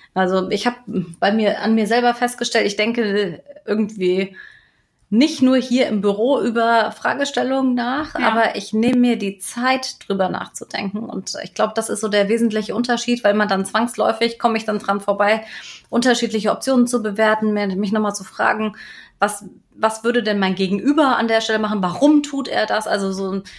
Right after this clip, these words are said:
Speaker 1: sich mal in die andere Situation oder in das Gegenüber hineinzuversetzen und sich zu fragen, der tut es ja wahrscheinlich nicht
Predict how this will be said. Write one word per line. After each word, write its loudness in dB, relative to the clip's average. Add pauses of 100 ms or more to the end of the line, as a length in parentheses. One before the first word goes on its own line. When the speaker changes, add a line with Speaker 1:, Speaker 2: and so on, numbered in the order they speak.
(100)
Speaker 1:
sich -4
mal 0
in 0
die 0
andere 0
Situation 0
oder 0
in 0
das 0
Gegenüber 2
hineinzuversetzen 0
und 0
sich -6
zu -8
fragen, -2
der 0
tut -10
es -2
ja 0
wahrscheinlich 0
nicht -2